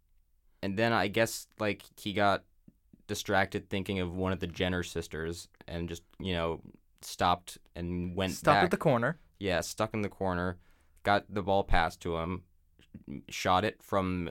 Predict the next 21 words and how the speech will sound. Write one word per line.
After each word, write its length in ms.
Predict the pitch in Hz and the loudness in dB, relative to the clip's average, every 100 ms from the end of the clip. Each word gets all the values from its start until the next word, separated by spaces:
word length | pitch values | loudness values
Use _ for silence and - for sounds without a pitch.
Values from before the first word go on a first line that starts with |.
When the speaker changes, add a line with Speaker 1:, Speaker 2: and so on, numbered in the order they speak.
| - | -8
Speaker 1:
twenty-two 680 | - 95 101 98 - - 98 | -4 -2 0 -4 -8 -4 -2
plus 320 | - 92 90 | 0 0 0
feet 180 | - 92 | -4 -4
away. 380 | 98 87 73 - - _ _ _ _ _ _ | -2 -2 -2 -4 -10 _ _ _ _ _ _
Speaker 2:
From 200 | - 180 | 4 6
the 120 | 185 | 8
three-point 800 | 151 - 147 170 175 139 113 104 | 6 4 6 6 6 4 4 2
line, 360 | 107 104 98 104 | 0 0 -2 -4
Speaker 1:
Yeah. 100 | 113 120 | 2 4
Speaker 2:
one 80 | |
might 160 | 123 120 | 6 6
even 240 | 113 110 | 4 0
say. 280 | 110 104 104 | -2 0 2
From 200 | 107 151 | 8 10
behind 600 | 147 139 - 160 175 190 | 12 12 12 10 10 8
the 80 | 143 | 6
three-point 580 | 127 127 113 - 117 113 | 4 2 2 0 -2 0
line. 160 | 117 117 | 0 4
Speaker 1:
Yeah, 120 | 120 | 4
this 220 | 92 107 | 4 -2
shot 360 | - - 117 120 | -2 2 4 4